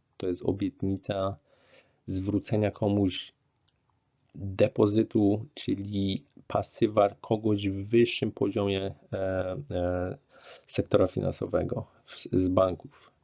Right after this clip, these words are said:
Dla banku depozyt to jest obietnica przyniesienia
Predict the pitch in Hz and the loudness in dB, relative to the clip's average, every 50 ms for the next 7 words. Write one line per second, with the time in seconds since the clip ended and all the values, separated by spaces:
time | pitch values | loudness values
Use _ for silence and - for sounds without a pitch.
0 | _ _ - - - - - - - _ _ _ - - - 92 92 98 98 90 | _ _ -20 -20 -20 -20 -20 -20 -20 _ _ _ -8 -6 -4 -2 4 6 6 6
1 | 92 95 98 104 110 113 107 - - 107 95 90 95 - - - - 104 98 95 | 6 6 6 6 6 6 2 -2 -4 -6 -4 -4 -4 -6 -4 -2 0 2 2 2
2 | 98 92 - - 92 - - - 95 95 95 92 90 - - 98 95 90 - - | 0 -4 -4 -4 -6 -6 -4 -4 -2 0 0 -2 -2 -2 -4 -4 -4 -4 -6 -4
3 | 95 92 92 92 92 92 - _ _ _ _ _ _ _ - - - 98 92 92 | -2 2 2 2 2 0 -4 _ _ _ _ _ _ _ -4 -4 -2 -2 -2 -2
4 | 92 87 - - 101 95 95 92 92 95 95 95 | -2 -2 -4 -4 -4 -2 0 0 0 0 0 -2